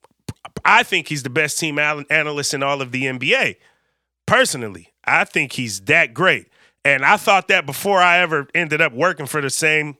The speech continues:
organization that he does. <laughs> You know what I'm saying? Like, I had high respect for him and the job that he does on the Blazers broadcast before I ended up being,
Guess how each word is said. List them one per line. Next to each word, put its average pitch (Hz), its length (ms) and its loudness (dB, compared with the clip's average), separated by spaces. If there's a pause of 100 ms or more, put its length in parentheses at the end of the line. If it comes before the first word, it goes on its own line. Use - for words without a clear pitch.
(120)
organization 147 680 0
that 120 120 -4
he 220 140 2
does. 135 500 -6
<laughs> - 60 0
You 156 100 -2
know 180 100 2
what 196 80 2
I'm 185 80 -4
saying? 202 340 2
Like, 139 240 0 (380)
I 214 180 6
had 190 360 4
high 185 260 4
respect 175 480 -2
for 147 160 -4
him 180 280 -2 (380)
and 156 120 2
the 143 60 -2
job 165 300 2
that 147 140 -4
he 208 120 -2
does 165 280 -2
on 147 100 -4
the 131 60 -6
Blazers 156 480 -2
broadcast 139 520 -2
before 156 300 -2
I 151 160 2
ended 139 240 -6
up 131 180 -4
being, 139 340 -2